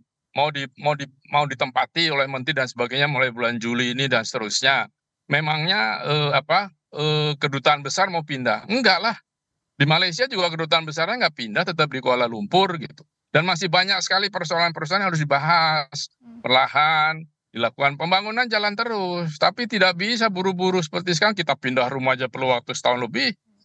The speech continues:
Speaker 1: Masa pindah ibu kota bisa dua tahun didudukin, ditempatin begitu kan? Mekanisme kos untuk orang terbang Jakarta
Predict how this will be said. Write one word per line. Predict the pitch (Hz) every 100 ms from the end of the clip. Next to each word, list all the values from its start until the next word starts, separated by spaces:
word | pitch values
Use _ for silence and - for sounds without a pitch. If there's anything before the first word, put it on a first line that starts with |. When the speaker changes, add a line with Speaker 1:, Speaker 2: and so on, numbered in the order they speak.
| _ _ -
Speaker 1:
Masa | 247 165
pindah | - 135 120
ibu | 120 113
kota | 113 113 117
bisa | 110 104 117 113 - _ _ _
dua | 113 110
tahun | - 123 123
didudukin, | 110 113 110 113 101 117 113
ditempatin | 107 104 101 107 - 117 104
begitu | 95 85 - 147 143
kan? | 214 254 - - _
Mekanisme | 160 160 165 170 156 185 156
kos | 196 185 - 185
untuk | 165 175
orang | 156 170 170
terbang | 156 156 147 165 151
Jakarta | 135 139 151 143 160 160